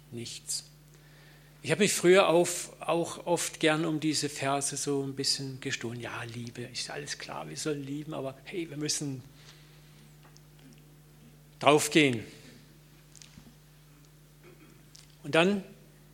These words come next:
geht das Leben über dich drüber. Jahr um Jahr, Jahrzehnt um Jahrzehnt. Und wenn du wie Jesus aufmerkst,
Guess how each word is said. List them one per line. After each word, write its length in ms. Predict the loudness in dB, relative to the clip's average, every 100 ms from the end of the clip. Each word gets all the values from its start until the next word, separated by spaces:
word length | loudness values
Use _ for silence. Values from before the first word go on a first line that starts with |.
| -20 -2
geht 180 | 2 4
das 140 | 6 6
Leben 400 | 10 10 10 6
über 220 | 8 6
dich 200 | 4 2
drüber. 460 | 4 4 4 0 -2 -14 -20 -20 -20 -20 -20 -20 -20 -20 -20 -20 -20 -20 -20 -10 2
Jahr 280 | 6 6
um 120 | 6 6
Jahr, 440 | 8 8 6 2 -2
Jahrzehnt 520 | -2 0 2 4 4
um 120 | 2 2
Jahrzehnt. 720 | 2 0 0 0 0 -4 -10 -20 -20 -20 -20 -20 -20 -8
Und 100 | -2
wenn 120 | 2
du 260 | 4 4 2
wie 220 | 0 2
Jesus 440 | 2 2 2 0 0
aufmerkst, 1000 | 2 2 4 4 4 4 2 -2 -2